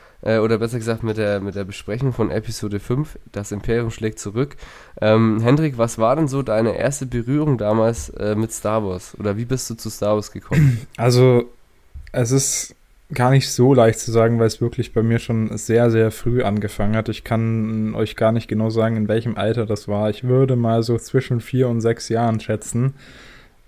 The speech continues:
Speaker 2: Das allererste, was ich von Star Wars gesehen habe, war tatsächlich nicht, ähm, wie man jetzt vielleicht vermutet, irgendwas aus den alten Filmen, sondern das Podrennen aus Episode eins. Das war so eine Sequenz, die mir mein Opa damals immer und immer wieder gezeigt hat.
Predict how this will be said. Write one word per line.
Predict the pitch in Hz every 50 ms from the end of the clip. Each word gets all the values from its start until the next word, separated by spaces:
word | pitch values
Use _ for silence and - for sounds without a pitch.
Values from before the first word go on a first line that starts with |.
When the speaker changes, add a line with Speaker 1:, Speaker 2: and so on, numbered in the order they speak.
| _ -
Speaker 2:
Das | 120 113 - - -
allererste, | - 135 156 - 160 131 135 143 151 151 - - 131 120
was | 127 120 -
ich | - - 139 135 -
von | - 127 123
Star | - - - 120 117 123
Wars | 123 120 - -
gesehen | - 120 110 113 117 120 131 127 120 117
habe, | 110 110 110 113 113 117 123 139 139 139 - - - - - - - -
war | - 117 117 123 127 127
tatsächlich | - 120 - - - 120 123 120 127 123 131 139 143 139 - - - _ _ _ -
nicht, | 123 117 117 117 - - 123
ähm, | 117 113 110 107 107 110
wie | - 113
man | 107 107 107
jetzt | 107 104 -
vielleicht | - - 110 101 -
vermutet, | - 110 107 110 123 131 131 120 -
irgendwas | 120 113 107 110 110 - -
aus | 110 110 -
den | - 107
alten | 92 101 120 131 - 120
Filmen, | 117 - 117 110 110 117 127 135 135 - - - - - - - - - - - - -
sondern | 117 110 113 120 135 147 156 156 151 151 147 139 143 143 143
das | 127 120 - -
Podrennen | - - - 139 147 143 - 120 104 104 104 107 107 107
aus | 107 104 -
Episode | 120 113 - 120 110 110 113 110 117 113 -
eins. | 107 107 110 107 104 104 - -
Das | 110 101 - 113
war | 107 107 113
so | 113 120
eine | 117 117 110
Sequenz, | - - 110 - - - 113 117 123 120 - -
die | 120
mir | 113 113 110
mein | 113 110 107
Opa | 113 127 123 - 120 107
damals | 110 107 107 110 110 - - -
immer | 135 123 120 117 117
und | 113 -
immer | - 113 110 107
wieder | 110 110 110 107
gezeigt | 104 104 - - - 110 120 120 - -
hat. | - 95 -